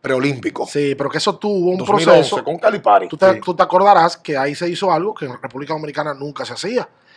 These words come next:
Speaker 2: Ustedes se fueron a Kentucky un mes a entrenar
Speaker 3: Sí,
Speaker 2: todos.
Speaker 3: sí, sí, eso fue, eso fue
Speaker 2: Y
Speaker 3: grandioso
Speaker 2: ahí
Speaker 3: lo que
Speaker 2: estaba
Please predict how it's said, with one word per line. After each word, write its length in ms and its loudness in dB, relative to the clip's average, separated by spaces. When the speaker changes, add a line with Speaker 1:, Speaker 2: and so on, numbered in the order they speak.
Speaker 2:
Ustedes 260 -4
se 60 -2
fueron 200 0
a 60 6
Kentucky 400 -4
un 140 -6
mes 240 -2
a 60 -10
entrenar 360 -8
Speaker 3:
Sí, 60 -16
Speaker 2:
todos. 180 -6
Speaker 3:
sí, 100 -6
sí, 220 -4
eso 160 -8
fue, 600 -2
eso 120 -20
fue 160 -8
Speaker 2:
Y 40 -8
Speaker 3:
grandioso 380 -4
Speaker 2:
ahí 100 -2
Speaker 3:
lo 40 -6
que 60 2
Speaker 2:
estaba 180 8